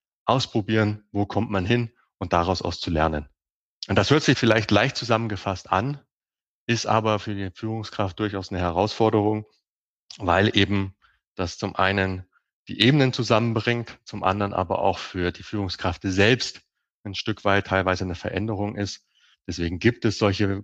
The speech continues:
äh, Begriffe und, und, und Vertiefungsthemen wie Agile Leadership. Deswegen gibt es Agile Coaches, die, egal ob in-house oder extern, in dieser Phase hal-, helfen. Und deswegen gibt es auch eine ganze Menge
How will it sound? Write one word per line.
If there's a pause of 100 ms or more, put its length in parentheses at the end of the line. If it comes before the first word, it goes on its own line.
(120)
äh, (180)
Begriffe
und,
und, (200)
und
Vertiefungsthemen
wie
Agile
Leadership. (300)
Deswegen
gibt
es
Agile
Coaches,
die,
egal
ob
in-house
oder
extern, (440)
in
dieser
Phase
hal-,
helfen. (440)
Und
deswegen (640)
gibt
es
auch
eine
ganze
Menge